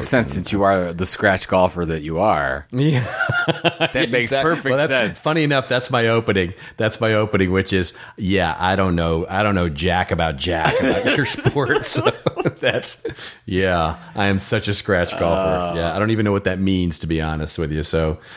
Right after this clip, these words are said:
Speaker 1: so yeah, so I'm a perfect, I'm a perfect fit for them. But no, I'm talking about content marketing, of course, and the evolution and what's going on there. So it should be,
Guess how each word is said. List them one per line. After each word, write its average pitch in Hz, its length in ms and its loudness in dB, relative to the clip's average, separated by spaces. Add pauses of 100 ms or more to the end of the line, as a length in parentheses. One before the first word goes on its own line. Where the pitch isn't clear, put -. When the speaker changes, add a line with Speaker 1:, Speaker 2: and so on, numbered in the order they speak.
(180)
Speaker 1:
so - 160 -2
yeah, 160 260 2
so 117 200 0
I'm 120 140 4
a 113 40 0
perfect, 123 420 0
I'm 107 120 4
a 101 40 2
perfect 107 360 -2
fit - 240 -2
for 78 80 -6
them. 76 160 -6
But 127 160 2
no, 120 160 0
I'm 95 160 2
talking 104 320 0
about 95 220 0
content 92 280 0
marketing, 110 360 0
of 92 100 -4
course, 92 300 -2
and 82 160 -4 (320)
the 90 120 2
evolution 85 520 2
and 80 100 0
what's 80 180 -4
going 78 280 -2
on 71 140 -2
there. 76 140 -2
So 82 200 -2
it 80 80 -4
should 98 180 0
be, 87 220 2